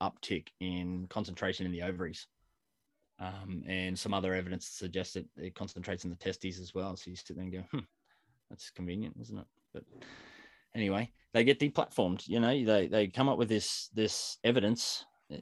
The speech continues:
Okay, it's a, it's a study that's been put out there. It's medical evidence. They're just talking about it. They're not saying, you know, "Don't put it in your arm," uh, at that point. You know what I mean? But, um, they're just saying, "This is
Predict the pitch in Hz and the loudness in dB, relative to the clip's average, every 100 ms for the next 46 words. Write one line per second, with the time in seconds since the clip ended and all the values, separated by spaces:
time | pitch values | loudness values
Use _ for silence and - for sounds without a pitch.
0 | 120 107 107 123 - 104 - 101 - 110 | -4 2 4 4 2 -2 -2 -6 -2 2
1 | 127 113 - 113 110 123 110 127 - 104 | 4 4 4 4 4 6 8 8 8 4
2 | 104 98 117 113 107 107 117 98 - 101 | 6 4 4 6 6 6 6 2 2 0
3 | 117 - 101 107 95 85 85 95 107 117 | -2 0 0 2 -2 -2 -2 -2 2 0
4 | 120 101 101 95 87 _ _ - _ _ | 0 -2 0 0 -4 _ _ -20 _ _
5 | _ _ - 92 92 - _ _ _ 67 | _ _ -8 -6 -6 -10 _ _ _ -20
6 | 107 113 110 - - 104 104 95 101 98 | -2 2 2 -2 0 4 4 4 4 2
7 | 92 113 _ - 113 98 95 104 98 110 | -2 -6 _ -6 -2 0 2 0 2 -2
8 | - 98 98 - _ 104 113 104 101 101 | 0 -2 0 -4 _ -2 2 4 4 2
9 | 110 131 - 113 104 113 110 104 101 101 | 2 -2 2 2 4 4 4 4 2 -2
10 | 110 107 - 101 98 87 _ - 117 147 | -4 -2 0 0 0 -6 _ -2 2 4
11 | 277 - | 4 0